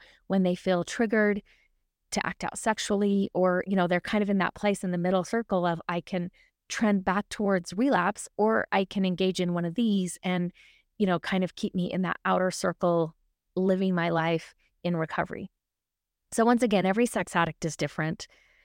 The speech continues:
They have a unique life story. They have personal goals. They have specific sexual behaviors that are causing problems. And so each sexual boundary plan is different.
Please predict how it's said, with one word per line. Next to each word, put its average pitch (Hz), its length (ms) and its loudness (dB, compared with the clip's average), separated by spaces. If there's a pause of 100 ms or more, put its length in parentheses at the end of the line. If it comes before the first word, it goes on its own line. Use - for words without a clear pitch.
(160)
They 196 120 0
have 185 200 0
a 196 40 2
unique 190 360 0
life 160 160 -2
story. 147 640 -4
They 165 60 0
have 165 120 -2
personal 180 360 0
goals. 147 300 -2
They 147 100 -4
have 147 200 -8 (720)
specific - 600 0
sexual 175 340 0
behaviors 160 500 0
that 156 100 -4
are 160 80 0
causing 156 380 -2
problems. 156 580 -2 (600)
And 214 140 4
so 202 440 4 (600)
each 247 420 0
sexual 202 380 0
boundary 175 320 0
plan 170 260 -2
is 160 140 -6
different. - 340 -4